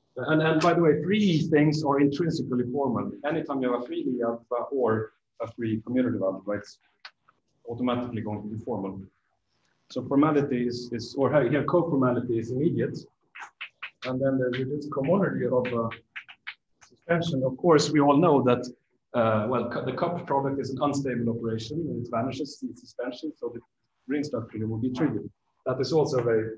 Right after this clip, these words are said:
well-known classical fact. So here, but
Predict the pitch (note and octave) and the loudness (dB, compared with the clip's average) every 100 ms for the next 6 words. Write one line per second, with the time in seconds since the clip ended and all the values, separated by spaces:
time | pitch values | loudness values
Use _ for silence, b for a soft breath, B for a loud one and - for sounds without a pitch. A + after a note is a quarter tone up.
0 | - A#2 G#2+ G2+ G2+ - - G#2 - - | -4 -2 -2 -4 -6 -10 -8 -8 -6 -10
1 | - C3 D#3 - - - _ _ _ - | -8 -6 -8 -10 -20 -20 _ _ _ -6
2 | C3 C3 C#3+ B2+ A2+ F#2 | -2 2 6 6 4 0